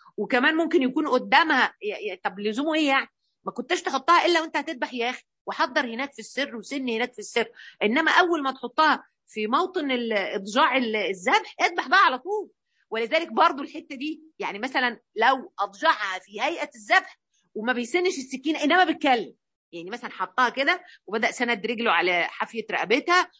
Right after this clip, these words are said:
ومسكوها ومدوا رقبتها، وبعدين التاني قال له: "طب هتعمل إيه في اللحمة؟" قال له: "ما إحنا هنوديها مش عارفة إيه." "طب وجبت معاك التلاجة؟" "لا، ما أنا جبتش التلاجة، أصل مش عارفة إيه." "ومين اللي مشترك معانا؟" "مشترك معانا مش عارفة إيه." أنت بتقعد تعمل حوار وهي محطوطة مستنية، آه، تتذبح، يعني أنت هتموتها كده موتات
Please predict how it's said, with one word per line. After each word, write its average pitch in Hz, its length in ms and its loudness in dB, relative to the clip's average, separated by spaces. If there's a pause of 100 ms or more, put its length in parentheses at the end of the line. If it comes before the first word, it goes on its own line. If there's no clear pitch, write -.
ومسكوها 320 640 2
ومدوا 254 420 2
رقبتها، 269 460 2
وبعدين 240 480 -2 (220)
التاني 339 300 -2
قال 339 120 0
له: 349 80 0
"طب 320 160 -2
هتعمل 349 340 0
إيه 349 80 -4
في 294 100 -8
اللحمة؟" 311 320 0
قال 349 100 2
له: 392 60 -6
"ما 370 80 0
إحنا 339 220 0
هنوديها 330 380 -2
مش 339 160 -10
عارفة 339 280 0
إيه." 330 280 -6 (260)
"طب 277 140 -2
وجبت 302 260 -2
معاك 349 220 0
التلاجة؟" 339 300 -2
"لا، 392 140 6
ما 381 100 0
أنا 370 80 -4
جبتش 370 360 -8
التلاجة، 349 400 0
أصل 330 200 -8
مش 302 120 -10
عارفة 302 280 -4
إيه." 311 220 -8 (260)
"ومين 415 220 -2
اللي 381 140 -2
مشترك 359 400 -2
معانا؟" 330 240 0
"مشترك 392 360 0
معانا 370 240 2
مش 330 160 -6
عارفة 311 260 0
إيه." 247 160 -6
أنت 247 120 -8
بتقعد 359 220 0
تعمل 339 240 -2
حوار 285 400 6
وهي 285 240 0
محطوطة 294 400 -2
مستنية، 262 600 -4 (340)
آه، 226 60 4
تتذبح، 233 580 0
يعني 190 320 -6
أنت 196 120 -10
هتموتها 220 580 2
كده 320 320 2
موتات 240 480 0